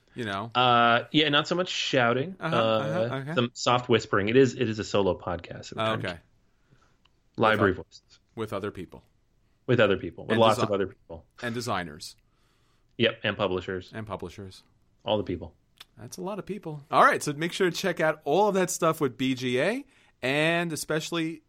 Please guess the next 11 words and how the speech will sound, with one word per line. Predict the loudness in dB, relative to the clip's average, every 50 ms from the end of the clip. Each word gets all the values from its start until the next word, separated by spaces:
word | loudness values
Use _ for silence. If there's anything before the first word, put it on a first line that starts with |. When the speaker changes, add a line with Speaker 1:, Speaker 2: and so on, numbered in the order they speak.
| _
Speaker 1:
Anthony's | -8 -8 -8 -8 -8 -8 -6 -6 -6 -8 -8 -12
Table | -14 -12 -10 -8 -6 -6 -6 -6
for | -6 -6
One | -4 -4 -4 -6
podcast | -6 -6 -4 -4 -4 -4 -6 -8 -8 -8 -8 -10 -10 -8
that | -6 -6 -6 -8 -10
fits | -10 -8 -8 -8 -6 -10 -14 -18 -18 -16 -12
a | -8 -8 -6 -6 -6 -8 -10 -12 -14 -16 _ -14
table | -10 -8 -6 -6 -6 -6
of | -6
twenty | -6 -6 -6 -6 -8 -10 -14